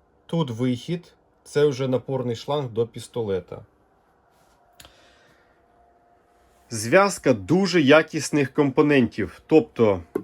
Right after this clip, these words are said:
електронний лічильник, імпульсник, який видає що по літрам, що по сумі. Е, може видавати просто загалом стартом. Має калібровку,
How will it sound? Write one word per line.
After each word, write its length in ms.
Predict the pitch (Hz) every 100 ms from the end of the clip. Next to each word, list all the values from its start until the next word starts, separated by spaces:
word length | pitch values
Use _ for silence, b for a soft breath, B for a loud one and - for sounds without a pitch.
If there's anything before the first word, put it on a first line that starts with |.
| - - _ _ _ _ _ _ _ -
електронний 680 | 135 151 151 170 185 165 156
лічильник, 800 | 151 - 180 180 156 104 - - _ _ _ _ _
імпульсник, 680 | 151 131 - 95 - 92 - _ b b b
який 300 | 127 127 151
видає 480 | 135 139 139 131 120
що 220 | - 160
по 160 | 156 160
літрам, 500 | 151 151 101 98 90 _ _ _ _ _ -
що 300 | - - 156
по 140 | 151
сумі. 520 | - - 160 113 92 - _ _ _ _ _ - b b b b b -
Е, 300 | 113 113 113
може 400 | 117 147 156 151
видавати 480 | 151 147 147 147 -
просто 440 | - 170 147 - 127
загалом 500 | 123 120 127 123 110
стартом. 680 | - 131 104 95 98 95 - _ _ _ b b b
Має 300 | 123 135 151
калібровку, 920 | - 156 156 143 165 147 - 101 95